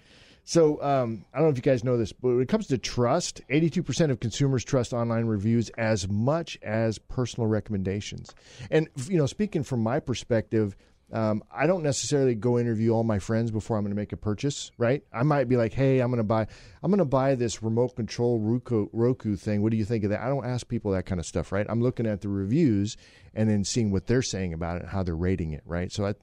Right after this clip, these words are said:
I think that that's very, uh, that's accurate. But detailed reviews, what are your thoughts, Heather?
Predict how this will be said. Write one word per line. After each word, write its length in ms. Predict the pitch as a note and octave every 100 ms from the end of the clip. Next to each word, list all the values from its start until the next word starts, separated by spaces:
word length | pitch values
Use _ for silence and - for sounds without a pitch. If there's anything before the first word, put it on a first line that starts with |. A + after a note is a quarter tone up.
| -
I 40 |
think 200 | B2+ F3+
that 140 | C#3 G#2+
that's 260 | A2+ A2
very, 520 | G2+ A2 A2+ G#2+ F#2+ - - _ _
uh, 320 | G2+ F2+ D#2+ D2+ - _
that's 300 | B2+ A#2+ -
accurate. 480 | A#2 A#2+ - E2 - _ _ _ -
But 460 | A#2+ A2 - - G2
detailed 480 | D#3+ - D#3 A2
reviews, 400 | G2 E2+ E2 D#2+
what 120 | G2+ A#2+
are 40 |
your 140 | A#2+
thoughts, 380 | G#2+ F#2+ D#2+ -
Heather? 280 | F#2+ F2 F#2